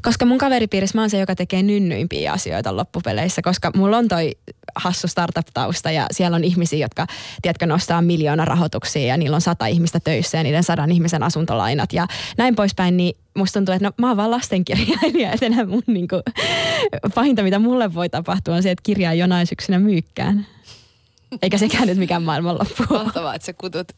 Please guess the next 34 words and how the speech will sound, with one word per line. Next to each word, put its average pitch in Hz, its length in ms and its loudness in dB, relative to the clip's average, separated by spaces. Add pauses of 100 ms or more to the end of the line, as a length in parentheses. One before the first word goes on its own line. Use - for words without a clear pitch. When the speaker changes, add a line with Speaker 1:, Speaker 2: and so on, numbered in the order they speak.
(140)
Speaker 2:
it-, 202 200 -8 (140)
itseäsi 170 520 -4
just 165 200 -8
nynnyksi 185 840 -2
tässä, - 320 -4
mutta 208 340 -2 (440)
<laughs> - 440 -8
mennään 208 440 0
eteenpäin. 156 540 0 (460)
Miten 269 280 0
oot 214 120 -2
sä - 140 -6
oppinut 185 520 -4
sanomaan 160 600 0 (100)
ei? 160 260 0 (260)
Speaker 1:
No 233 260 4 (260)
vähän 269 380 4
paremmin. 196 500 0
Musta 226 240 2
tuntuu, 214 180 2
että 185 260 0
se 202 80 0
on 233 100 2
ollut 226 180 2
mun 180 160 0
lahja, 196 280 0
että 165 100 0
mä 156 60 0
oon 175 80 0
kyllä 170 120 0
sanonut 160 380 0
tosi 165 220 0
paljon - 320 -4
kyllä. 185 400 0